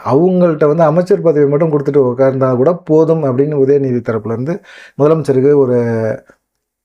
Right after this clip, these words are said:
கோரிக்கை வச்சிருக்கிறாங்க. முதலமைச்சர் அந்த மாதிரி நடவடிக்கை எடுப்பாரா அப்படிங்கிறத பொறுத்து வந்து பார்க்கலாம். இதனால தான் துணை முதலமைச்சர் பதவியை உதயநிதி ஏத்துக்கிறதுல ஒரு தயக்கம் காட்டுறாரு அப்படிங்கிற மாதிரி சொல்றாங்க.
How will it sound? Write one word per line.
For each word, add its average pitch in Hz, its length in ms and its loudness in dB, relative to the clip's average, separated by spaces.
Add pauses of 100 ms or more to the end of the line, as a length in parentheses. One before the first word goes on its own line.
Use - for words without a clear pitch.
கோரிக்கை 160 300 0
வச்சிருக்கிறாங்க. 135 560 0 (100)
முதலமைச்சர் 170 480 0 (100)
அந்த 139 240 2
மாதிரி 151 220 2
நடவடிக்கை 139 440 2
எடுப்பாரா 135 400 0
அப்படிங்கிறத 120 500 -2 (260)
பொறுத்து 139 280 -2
வந்து 135 160 0
பார்க்கலாம். 113 400 -2 (120)
இதனால 123 340 0
தான் 175 180 2
துணை 156 180 -2
முதலமைச்சர் 139 500 -2
பதவியை 123 340 0 (440)
உதயநிதி 165 500 2
ஏத்துக்கிறதுல 147 500 2
ஒரு 147 160 2
தயக்கம் 147 420 0
காட்டுறாரு 127 480 0 (200)
அப்படிங்கிற 117 340 -2
மாதிரி 120 200 -2
சொல்றாங்க. 110 340 -4